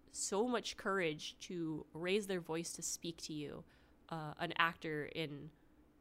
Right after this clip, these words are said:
one of their most favorite projects, uh, and yeah, maybe they'll call you by <laughs> the character name at first, um, because that's how they know you, and it's a little bit socially <laughs> awkward or something like that. But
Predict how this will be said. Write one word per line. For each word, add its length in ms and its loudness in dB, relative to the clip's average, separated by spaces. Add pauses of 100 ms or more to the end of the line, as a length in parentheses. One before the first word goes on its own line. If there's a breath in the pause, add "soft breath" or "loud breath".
(280)
one 160 2
of 80 0
their 140 0
most 340 -4
favorite 380 4
projects, 680 -4 (460 loud breath)
uh, 320 -6 (180)
and 380 -6 (640)
yeah, 420 -2
maybe 300 2
they'll 320 2 (120)
call 220 -2
you 220 0
by 200 2
<laughs> 60 0
the 80 -4
character 480 -2
name 220 0
at 160 -10
first, 400 -4 (540 loud breath)
um, 360 -2
because 300 0
that's 400 0
how 140 0
they 120 -8
know 220 4
you, 320 2
and 100 0
it's 160 -4
a 40 -4
little 200 -2
bit 200 -8
socially 400 -2
<laughs> 40 2
awkward 300 0
or 100 2
something 320 -4
like 180 -6
that. 280 -2
But 240 10